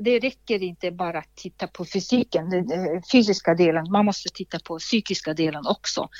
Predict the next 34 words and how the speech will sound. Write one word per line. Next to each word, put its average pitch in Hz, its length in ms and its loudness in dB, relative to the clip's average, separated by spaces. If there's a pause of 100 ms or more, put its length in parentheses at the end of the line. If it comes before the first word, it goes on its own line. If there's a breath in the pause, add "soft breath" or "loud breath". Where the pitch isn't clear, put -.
(120)
Det 285 120 4
kan 330 240 6
ju 247 100 2
hända 196 180 -2
att 180 100 -8
du 196 80 -4
kanske 175 240 -8
mår 165 180 -6
dåligt. 190 760 0 (720)
Och 254 240 6
det, 220 200 6
det, 214 380 2
och 233 240 -2
det 226 120 2
kommer 392 360 -4
ju, 247 240 -6
framkommer 311 580 -6
inte 233 340 -6
på 202 200 -10
fem 220 240 -4
minuters, 196 460 -8
tio 190 220 -2
minuters 180 520 -12 (500 loud breath)
läkarbesök. 185 680 0 (300 soft breath)
Då 247 120 2
måste 339 260 -6
man, 220 200 -8
läkaren 202 400 -8
avsätta 180 720 -4 (680 loud breath)
<clears throat> - 1300 -2
trettio 277 340 2
minuter, 247 360 4
fyrtiofem 233 500 0
minuter, 262 460 2